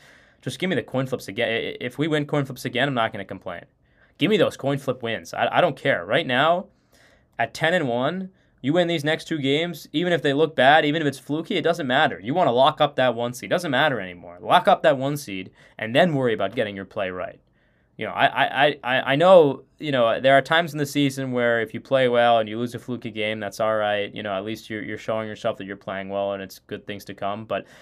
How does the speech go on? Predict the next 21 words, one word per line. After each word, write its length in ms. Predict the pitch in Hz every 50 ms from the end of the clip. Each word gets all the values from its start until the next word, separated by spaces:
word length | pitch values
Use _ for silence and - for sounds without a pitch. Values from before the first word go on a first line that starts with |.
| - - _ -
in 140 | 127 123
these 200 | 123 143 170 156
two 180 | - - 180 165
games, 320 | 135 131 135 143 165 165
the 100 | 139 123
importance 360 | 120 117 - - 139 135 123 -
of 60 | -
them 160 | 127 123 127
in 80 | 123 113
the 80 | 107
standings, 720 | - - - 110 110 120 127 135 147 165 180 185 - - _ _ - - _ _ _
I, 100 | - 98 - -
I 140 | 117 123
think 180 | - - 151 123
you'd 160 | 123 127 120
rather 240 | 123 120 120 117 110
have, 300 | 104 113 117 110 101 110 -
have 260 | - 107 113 110 104
the 80 | 107 107
wins 380 | 98 110 113 123 139 135 123 -
here 420 | 135 135 135 147 156 160 160 165